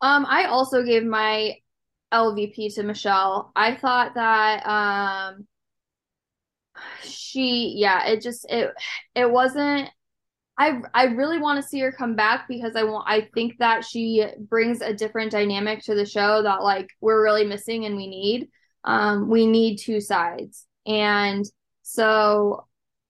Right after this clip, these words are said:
I really like that about her, but I just,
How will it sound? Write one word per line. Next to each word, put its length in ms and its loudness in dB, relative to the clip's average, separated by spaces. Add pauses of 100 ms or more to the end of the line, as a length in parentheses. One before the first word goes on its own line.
(520)
I 140 4
really 340 4
like 300 -2
that 180 -2
about 300 0
her, 440 -4
but 200 0 (140)
I 140 -2
just, 260 -10